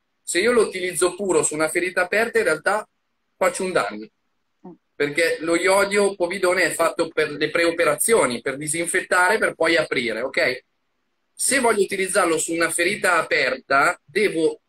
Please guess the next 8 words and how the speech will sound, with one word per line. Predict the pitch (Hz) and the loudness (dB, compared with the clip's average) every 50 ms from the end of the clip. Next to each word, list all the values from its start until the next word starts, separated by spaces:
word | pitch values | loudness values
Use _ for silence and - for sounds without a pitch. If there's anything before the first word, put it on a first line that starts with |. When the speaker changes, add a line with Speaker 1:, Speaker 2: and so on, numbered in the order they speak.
| _ _ _ | _ _ _
Speaker 1:
eh, | - 135 139 135 - | -4 -2 -2 -2 -4
diluirlo | 139 180 196 202 220 214 220 220 220 214 220 220 226 226 226 | -4 -4 -2 -2 -2 0 2 2 2 2 4 2 2 2 2
in | - 190 180 175 170 156 151 | 0 -2 -2 -2 -2 -2 -4
soluzione | - - 175 185 190 185 - - 202 208 208 208 208 202 208 - | -2 -4 -2 -2 -2 -4 0 0 2 2 2 0 0 -2 -2 -4
uno | 208 240 262 262 254 240 233 233 | 0 0 2 2 4 4 4 4
a | 220 196 185 190 | 4 4 4 2
nove, | 185 185 196 202 180 156 147 139 156 156 135 - - _ _ _ _ _ | 2 2 2 2 2 2 2 2 2 2 2 0 -4 _ _ _ _ _
cioè | - 147 131 - | -2 -2 -2 -2